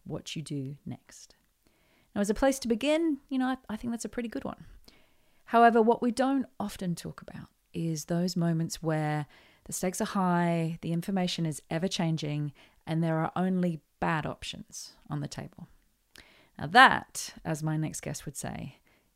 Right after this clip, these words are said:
is leadership in the hot seat. Now imagine you're new to the reins of one of the world's most respected brands. You've woken up to a global tragedy of unprecedented scale that has imploded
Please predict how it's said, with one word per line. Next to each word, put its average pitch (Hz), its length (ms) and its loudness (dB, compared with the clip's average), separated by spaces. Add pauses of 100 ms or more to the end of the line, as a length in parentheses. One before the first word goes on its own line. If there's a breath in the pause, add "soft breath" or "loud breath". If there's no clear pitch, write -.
is 151 200 -4
leadership 156 600 -4
in 151 180 -2
the 151 80 -4
hot - 200 -10
seat. - 380 -14 (1040 soft breath)
Now 233 240 8
imagine 233 340 8
you're 208 160 4
new 214 300 6
to - 100 -4
the 202 120 2
reins 170 420 0
of 160 180 -4
one 170 140 -2
of 151 80 -4
the 165 80 -2
world's 160 380 -2
most 156 280 -4
respected - 640 -4
brands. - 440 -8
You've - 180 -12 (460 loud breath)
woken 214 400 4
up 202 140 0
to 175 180 0
a 170 80 2
global 190 1040 0
tragedy 156 640 -6
of 151 200 -4 (120)
unprecedented 180 760 -4
scale 139 480 -4 (500 loud breath)
that - 180 0
has 180 140 -2
imploded 180 540 2